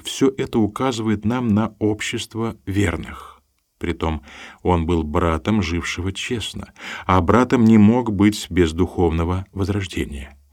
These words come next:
Итак, этот, дойдя до крайней степени порока, что говорит? «Возвращусь опять к отцу моему».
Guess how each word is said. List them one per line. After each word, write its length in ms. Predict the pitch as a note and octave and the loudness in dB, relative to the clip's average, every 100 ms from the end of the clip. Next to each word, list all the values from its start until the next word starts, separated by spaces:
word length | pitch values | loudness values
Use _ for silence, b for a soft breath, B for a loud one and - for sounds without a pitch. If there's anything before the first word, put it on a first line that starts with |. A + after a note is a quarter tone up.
| B B B - | B B B -6
Итак, 320 | F2 G#2+ G2 | 0 0 0
этот, 440 | A#2 G#2 G#2 G2+ - | -2 -2 -2 -4 -4
дойдя 400 | F#2 F2+ F2 F2 | 0 0 0 0
до 160 | E2+ | 0
крайней 440 | D#2+ F2+ E2 D#2+ D#2 | -2 -2 -2 -2 -4
степени 460 | - E2+ D#2+ D#2 | -4 -4 -4 -6
порока, 400 | D2+ D#2+ D#2+ - | -6 -6 -8 -8
что 240 | G#2 - D2+ | -10 -10 -10
говорит? 480 | D2 - - - _ _ B B B | -8 -10 -14 -20 _ _ B B B
«Возвращусь 720 | - G2 G#2 A2+ G#2+ E3+ E3+ | 2 4 4 2 2 0 -2
опять 640 | - F#2 - A2 C#3 - - _ _ | -4 -8 -4 -2 -2 -4 -12 _ _
к 80 | - | -6
отцу 400 | F#2+ - - B2+ | -6 -6 -6 -4
моему». 500 | A2 G#2 G#2 F2 D2 | -4 -2 -2 -2 -4